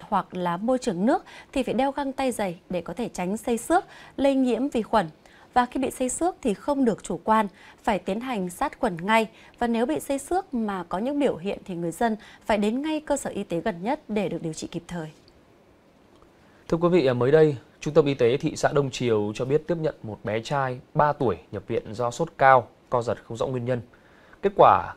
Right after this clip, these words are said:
Speaker 2: cấy máu thì phát hiện nhiễm khuẩn Francisella tularensis gây bệnh sốt thỏ. Đây là ca bệnh sốt thỏ đầu tiên được phát hiện tại trung tâm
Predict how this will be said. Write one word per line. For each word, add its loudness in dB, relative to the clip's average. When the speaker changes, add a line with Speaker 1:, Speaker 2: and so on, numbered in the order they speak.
Speaker 2:
cấy -4
máu 2
thì -2
phát 0
hiện 0
nhiễm -4
khuẩn 0
Francisella 0
tularensis -2
gây 0
bệnh -4
sốt 0
thỏ. 0
Đây 6
là 10
ca 6
bệnh 2
sốt -2
thỏ 2
đầu 0
tiên 6
được -4
phát -2
hiện -2
tại -4
trung -6
tâm 2